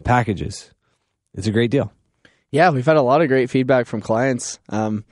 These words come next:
Speaker 2: you know, a lot of clients kinda wait till this time of year to really stack up on their sessions, because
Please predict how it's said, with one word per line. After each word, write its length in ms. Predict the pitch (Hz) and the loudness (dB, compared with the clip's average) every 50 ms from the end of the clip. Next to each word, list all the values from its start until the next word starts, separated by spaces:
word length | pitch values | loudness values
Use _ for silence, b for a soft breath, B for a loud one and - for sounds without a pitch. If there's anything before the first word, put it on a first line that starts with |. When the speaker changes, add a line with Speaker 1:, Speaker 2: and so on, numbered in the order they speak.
| b b b b b b b b b | b b b b b b b b b
Speaker 2:
you 60 | 131 | -2
know, 60 | 131 | 0
a 20 | 127 | 2
lot 140 | 127 135 135 | 2 2 2
of 80 | 131 | 2
clients 280 | - 147 139 135 131 - | 2 2 2 0 0 0
kinda 200 | - 139 127 120 | -2 0 0 2
wait 160 | 120 127 - | 0 0 0
till 100 | - 135 | -2 -2
this 160 | 120 123 127 | -2 -2 -2
time 220 | - 143 123 120 117 | -2 -2 -2 -2 -2
of 60 | 113 | -2
year 180 | 113 123 135 | 0 0 0
to 100 | 135 127 | 0 0
really 240 | 113 117 117 117 113 | 0 0 0 0 -2
stack 400 | 113 - - - 117 113 117 - | -4 -4 -2 -2 -2 -2 0 -2
up 220 | 123 117 123 - 139 | 0 -2 0 0 -2
on 100 | 120 110 | -2 -2
their 120 | 110 104 | -4 -6
sessions, 480 | - - 110 120 - - 139 107 104 - | -4 -2 -2 -2 -2 -4 -6 -6 -6 -8
because 440 | - 104 - 107 110 104 - - | -10 -8 -4 -2 -2 -4 -4 -10